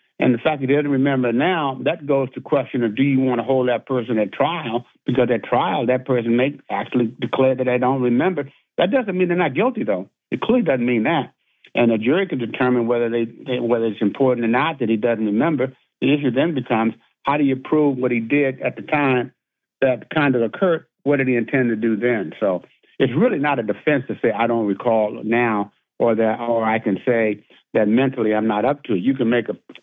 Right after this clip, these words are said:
a decision that because of that mental state, "I don't want to bring the c-, person to trial," or you can say that person is not mentally competent to stand trial. And that can be, you know, but it's not because you have a bad memory. It may be because you're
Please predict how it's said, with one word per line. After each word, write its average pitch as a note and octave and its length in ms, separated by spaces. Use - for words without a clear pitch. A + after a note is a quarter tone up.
a - 80
decision C3 640
that D#3 100
because D3+ 400
of A#2 120
that A2 140
mental G#2+ 380
state, A2 260
"I A2 120
don't A2 180
want G#2+ 120
to F#2+ 60
bring G#2+ 200
the G2 140
c-, G#2+ 100
person G#2 380
to F#2+ 80
trial," C#3 520
or A#2 140
you A#2 100
can G#2+ 220
say C#3 380
that A#2 160
person A#2 220
is A2 60
not A2+ 160
mentally A#2+ 420
competent A2+ 540
to D#3+ 80
stand A3 380
trial. F#2+ 400
And C#3+ 180
that G#3 200
can A#3 180
be, - 340
you B2 140
know, C3 240
but B2+ 400
it's A#2+ 180
not E3+ 200
because C3 240
you A#2+ 80
have G#2+ 80
a F#2+ 40
bad A2+ 240
memory. A2 460
It - 80
may C3 180
be A#2+ 160
because A#2 200
you're A2 120